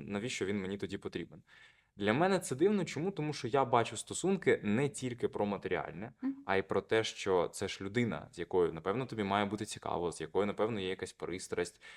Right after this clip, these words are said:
Speaker 1: з якою є, напевно, якась близькість. От як ти до цієї фрази відносишся, відносишся, що «навіщо мені чоловік, якщо я сама можу себе забезпечити?»
Speaker 2: І так, е, навіщо мені чоловік? Тому що жінка,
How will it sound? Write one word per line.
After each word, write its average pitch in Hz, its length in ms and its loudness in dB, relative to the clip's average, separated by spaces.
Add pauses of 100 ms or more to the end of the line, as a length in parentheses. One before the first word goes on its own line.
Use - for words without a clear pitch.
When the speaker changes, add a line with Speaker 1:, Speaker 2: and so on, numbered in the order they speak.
(120)
Speaker 1:
з 87 80 -8
якою 104 340 6
є, 101 140 0
напевно, 104 380 0
якась 98 220 -4
близькість. 87 600 -8
От - 80 -2
як 117 140 6
ти 98 80 0
до 82 100 -6
цієї 82 260 -2
фрази 78 320 0
відносишся, 80 580 -8
відносишся, 87 640 -4 (240)
що 90 260 0
«навіщо 95 340 -2
мені 90 160 -2
чоловік, 110 360 2
якщо 98 220 -2
я 92 40 0
сама 92 200 0
можу 90 380 -2 (480)
себе 87 220 -2
забезпечити?» - 560 -10 (920)
Speaker 2:
І 185 380 -4 (320)
так, - 420 -2
е, 156 240 -4
навіщо 170 380 -2
мені 170 240 0
чоловік? 202 380 -2
Тому 175 280 -2
що 160 640 2
жінка, 202 640 0